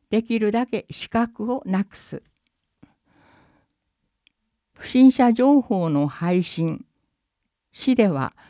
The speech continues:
不審者の出没情報などをパソコンや携帯電話に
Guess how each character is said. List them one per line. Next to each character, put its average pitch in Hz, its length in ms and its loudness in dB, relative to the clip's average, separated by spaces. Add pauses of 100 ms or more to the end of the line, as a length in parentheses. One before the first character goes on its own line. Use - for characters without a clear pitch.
(120)
不 - 120 -16
審 277 320 6
者 202 160 0
の 156 280 -2 (580)
出 - 320 -6
没 262 400 -4
情 247 280 2
報 185 320 -6
な 165 160 -2
ど 143 160 -4
を - 180 -10 (320)
パ 180 100 -4
ソ 208 160 -2
コ 190 200 -4
ン 185 80 -6
や 175 280 -4
携 240 280 -2
帯 254 200 0
電 220 280 -2
話 160 140 -6
に 135 180 -6